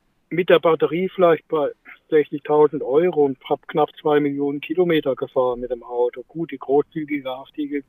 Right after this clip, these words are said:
garantiert einiges rausgerissen. Aber ich gehe davon aus, wenn der Motor nochmal in Stand gesetzt werden wird vom Vanya, das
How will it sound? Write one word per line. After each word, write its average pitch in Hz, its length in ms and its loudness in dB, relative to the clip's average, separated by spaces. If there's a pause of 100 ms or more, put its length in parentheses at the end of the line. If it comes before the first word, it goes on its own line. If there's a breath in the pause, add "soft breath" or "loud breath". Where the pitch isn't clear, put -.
(120)
garantiert 139 600 -2
einiges 135 360 -10 (100)
rausgerissen. 156 680 -4 (220)
Aber 135 120 -6
ich - 80 -10
gehe 160 160 -2
davon 147 260 0
aus, 135 340 6
wenn 151 120 -4
der 147 100 -2
Motor 147 340 4
nochmal 156 240 0
in 147 60 -4
Stand 156 320 -2
gesetzt 151 420 -6
werden 151 320 4
wird 151 200 4
vom 151 180 -8
Vanya, 147 360 -4
das 139 120 -14